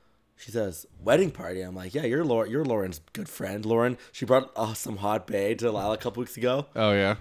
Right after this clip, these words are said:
Speaker 1: I'm like, I'm like, "Yeah, you're Lauren's good friend, aren't you?"
Speaker 2: That's
Speaker 1: And she was
Speaker 2: funny.
Speaker 1: like, "Oh, yeah."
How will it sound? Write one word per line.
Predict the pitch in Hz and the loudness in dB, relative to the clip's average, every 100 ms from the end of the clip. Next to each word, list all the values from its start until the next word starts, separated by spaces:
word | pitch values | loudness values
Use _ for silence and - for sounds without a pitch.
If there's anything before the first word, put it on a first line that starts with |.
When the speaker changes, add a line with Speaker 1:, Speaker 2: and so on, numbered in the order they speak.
| - | -2
Speaker 1:
I'm | |
like, | 120 120 | 2 4
I'm | 123 | 6
like, | 123 | 6
"Yeah, | 127 | 6
you're | 139 156 | 6 6
Lauren's | 180 131 104 | 6 4 2
good | 90 107 | -2 -8
friend, | - 113 104 | -2 -2 0
aren't | 117 - | -4 0
you?" | 143 156 - - _ _ _ _ | 0 0 -4 -20 _ _ _ _
Speaker 2:
That's | 110 | -2
Speaker 1:
And | 107 | 0
she | 120 | 0
was | 87 | 2
Speaker 2:
funny. | - | 2
Speaker 1:
like, | - | -2
"Oh, | - 117 117 113 107 101 | 0 2 4 2 -2 -2
yeah." | 98 104 | -2 0